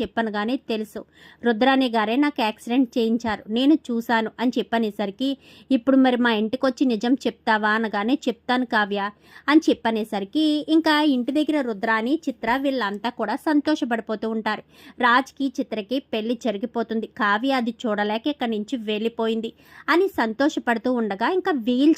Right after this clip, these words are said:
చైర్లో అయితే మాయను తీసుకొస్తూ ఉంటుంది కావ్య అయితే. ఇంకా మాయను తీసుకొచ్చి అందరిలోనే నిలబెట్టేసరికి, "ఎవరి అమ్మాయి, ఎక్కడికి ఎందుకు తీసుకొచ్చావు?"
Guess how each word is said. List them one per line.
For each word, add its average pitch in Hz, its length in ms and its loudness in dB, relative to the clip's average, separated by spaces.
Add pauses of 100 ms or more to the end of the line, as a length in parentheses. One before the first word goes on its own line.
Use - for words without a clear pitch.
చైర్లో 254 340 0
అయితే 247 500 -2 (320)
మాయను 320 460 6
తీసుకొస్తూ 247 640 -4
ఉంటుంది 240 460 0
కావ్య 226 440 -2
అయితే. 214 260 -6 (120)
ఇంకా 285 440 2 (380)
మాయను 240 360 4
తీసుకొచ్చి 247 800 -2
అందరిలోనే 262 640 2
నిలబెట్టేసరికి, 233 920 -2
"ఎవరి 240 340 0
అమ్మాయి, 240 480 0
ఎక్కడికి 262 380 -2
ఎందుకు 269 200 0
తీసుకొచ్చావు?" 240 720 -2